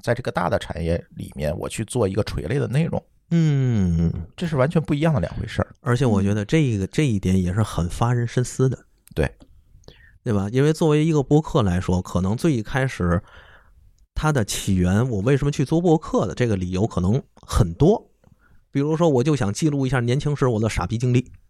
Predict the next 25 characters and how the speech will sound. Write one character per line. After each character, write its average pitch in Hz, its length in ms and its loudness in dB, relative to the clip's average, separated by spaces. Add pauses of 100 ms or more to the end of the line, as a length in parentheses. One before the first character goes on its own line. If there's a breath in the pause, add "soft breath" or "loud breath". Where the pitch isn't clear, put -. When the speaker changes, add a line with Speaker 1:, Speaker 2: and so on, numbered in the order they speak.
(120)
Speaker 1:
嗯。 87 260 4 (220)
Speaker 2:
对 104 100 0
吧？ 101 140 2 (260 loud breath)
比 123 80 -2
如 147 160 4
说， 160 140 2
我 113 120 2
就 147 140 0
是 117 200 2
想 104 300 -6
哥 147 120 0
儿 143 80 2
几 107 100 0
个 107 160 2
聊 113 200 0
聊 131 100 0
我 98 100 -2
们 107 80 -6
自 120 100 -4
己 131 60 -2
喜 - 140 -8
欢 95 100 -4
的 113 80 -4
事 139 100 -2
儿。 135 60 -4